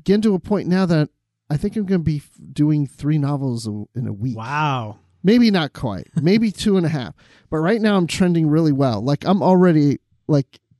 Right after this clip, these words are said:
Speaker 1: going into the next novel for an episode we're recording two weeks from now.
Speaker 2: That's amazing. That's awesome. I, uh, I've been reading a lot,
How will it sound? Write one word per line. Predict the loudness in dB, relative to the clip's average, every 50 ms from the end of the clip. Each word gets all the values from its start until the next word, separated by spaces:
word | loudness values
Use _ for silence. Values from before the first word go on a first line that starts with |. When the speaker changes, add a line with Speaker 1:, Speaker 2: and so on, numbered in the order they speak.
| _ _ _ -10
Speaker 1:
going | -2 2 2 4 4 2
into | 2 0 0 0 0
the | 0
next | 2 0 0 -2 -2 -2
novel | 2 2 2 2 0 -2 -4
for | -2 0 0 2 4 2 2 0 0
an | -2 -2
episode | 0 0 -2 -2 -2 -2 -2
we're | -2 -2
recording | -4 -2 -4 -2 -2 -2 -4
two | -4 -6 -6 -6
weeks | -6 -8 -8 -12
from | -14 -12
now. | -8 -6
Speaker 2:
That's | -6 -6 -6 -8 -10 -10 -8 -10 -10 -12 -14 -16 _
amazing. | -6 -4 -2 -2 -2 -4 -6 -8 -10
That's | -8 -10 -8 -6 -6
awesome. | -6 -6 -6 -6 -10 -14 -16 -18 _ _ _ _ _ _ _ _ _
I, | -6 -2 -2 0 0 0 0
uh, | -2 -4 -4 -6 -8 _ -20 -20 -20 -20 _ _ _ _
I've | -12 -10 -6 -4
been | -4 -2 -2 -4
reading | -2 -2 -2 -2 0 -2 -2 -2
a | -2 -4
lot, | -4 -2 -2 -2 -2 -4 -6